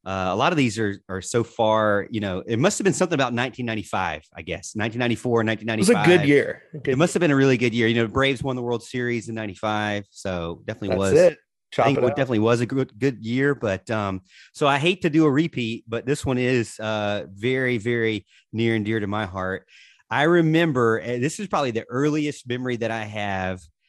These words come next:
Speaker 1: and one of the few memories that I have of my grandfather, because he passed away, uh, when I was young. But I remember watching, we used to watch T B S all the time because of the Braves.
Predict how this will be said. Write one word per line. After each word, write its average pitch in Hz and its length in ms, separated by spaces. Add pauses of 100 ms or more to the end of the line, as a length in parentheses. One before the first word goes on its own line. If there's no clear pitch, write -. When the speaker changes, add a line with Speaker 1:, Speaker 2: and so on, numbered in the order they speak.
(200)
Speaker 1:
and 104 160
one 139 120
of 180 40
the 139 140
few 170 340
memories 107 380
that 101 120
I 98 80
have 101 220
of 90 80
my 90 180
grandfather, 87 840 (300)
because 98 260
he 104 80
passed 92 380
away, 90 580
uh, 87 300
when 92 180
I 87 80
was 85 200
young. 101 420 (340)
But 104 320
I 107 100
remember 113 680
watching, 107 500
we 110 100
used 120 180
to 135 80
watch 117 360
T 127 200
B 120 200
S 117 220
all 98 120
the 90 100
time 95 180
because 98 300
of 135 40
the 131 60
Braves. 107 580